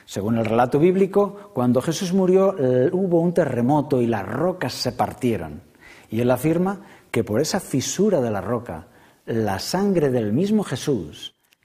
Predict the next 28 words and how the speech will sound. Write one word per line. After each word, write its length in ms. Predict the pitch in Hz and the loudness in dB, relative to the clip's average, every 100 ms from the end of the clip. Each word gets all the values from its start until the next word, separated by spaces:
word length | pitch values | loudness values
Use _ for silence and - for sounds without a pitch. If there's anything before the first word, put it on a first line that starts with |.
| _ | _
cayó 340 | 127 110 117 | -2 0 2
desde 320 | 190 185 127 127 | 2 2 2 0
la 160 | 110 | 0
cruz 400 | 95 117 92 - - | -2 -4 -6 -12 -8
y 100 | 110 | -8
fue 240 | - 156 | -4 -2
a 140 | 180 - | -2 -2
parar 580 | 117 110 113 - - _ | 0 0 -2 -6 -20 _
al 260 | 110 113 113 | -2 -2 -4
propiciatorio 1080 | 113 98 110 - 107 90 - 151 170 175 | -6 -4 -6 -6 -8 -8 -4 -4 -2 -6
del 280 | 139 123 110 | -6 -6 -4
arca. 480 | 135 120 - 80 - _ - - - | -6 -6 -12 -16 -18 _ -20 -20 -16
Si 240 | - - | -8 0
eso 220 | 117 117 127 | 0 2 0
fuese 340 | - 139 139 | 2 4 4
así, 600 | 127 180 247 - - - _ - - | 4 4 2 -2 -14 -20 _ -18 -6
realmente 1040 | 117 117 135 160 175 160 185 202 202 165 | -2 2 4 4 2 2 2 0 0 0
la 120 | 131 | 2
misma 340 | 131 240 240 202 | 2 2 2 0
sangre 360 | 214 220 180 | 0 2 2
de 80 | 139 | 0
Jesús 560 | 123 113 190 139 101 - - _ | -4 -4 -2 -2 -2 -10 -20 _
habría 520 | 120 117 127 196 220 - | -4 0 2 2 0 0
caído 420 | 120 120 170 190 | 0 0 0 -2
sobre 380 | - 139 113 104 | -2 -2 -2 -2
el 120 | 95 | -4
propiciatorio 1040 | - 98 92 87 98 82 - 170 180 123 | -6 -8 -8 -10 -10 -10 -4 -2 -2 -2
auténtico. 920 | 95 90 - - 233 185 131 110 92 | -4 -8 -6 0 2 2 0 -4 -8